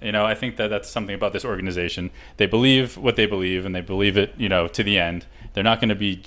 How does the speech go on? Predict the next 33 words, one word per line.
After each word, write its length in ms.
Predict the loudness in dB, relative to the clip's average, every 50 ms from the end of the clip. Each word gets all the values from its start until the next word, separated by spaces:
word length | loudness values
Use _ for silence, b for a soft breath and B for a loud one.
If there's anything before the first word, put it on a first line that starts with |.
| -14 -4
jaded 360 | 0 0 2 2 0 0 0
by 120 | 0 0
what's 140 | 0 0 -2
going 280 | -2 0 0 2 4 4
on 260 | 2 2 2 0 0
out-, 260 | 0 -2 -2 -2 -2
outside 480 | -4 -4 -4 -4 -2 0 0 0 0 0
of, 260 | -4 -8 -12 -14 -18 b b b b b b b b b b
and 260 | 2 2 4 4 4
sure, 220 | 6 8 8 8 8
maybe 240 | 8 6 6 6 4
it 80 | 4
makes 180 | 2 0 -2 0
Jaylen 320 | 2 2 2 4 2 0
a 60 | 0
little 160 | -2 -4 -4 -4
bit 160 | -4 -4 -2
unhappy, 420 | -2 -4 -4 -4 -6 -6 -6 -6
but, 320 | -2 0 0 0 0 -2 -10 b b b b b b b b -4
you 100 | 0 2
know, 140 | 2 2 2
if 80 | 2
he's 160 | 0 0 0
not 160 | 0 0 0 0
gonna 120 | 0 0
take 220 | 0 0 0 0
what 80 | -2 0
they're 140 | 4 6 6
offering, 260 | 6 6 4 2 2
we 80 | 2 2
saw 260 | 4 4 6 6 4
it 80 | 4
with, 240 | 0 -2 -4 -4 -6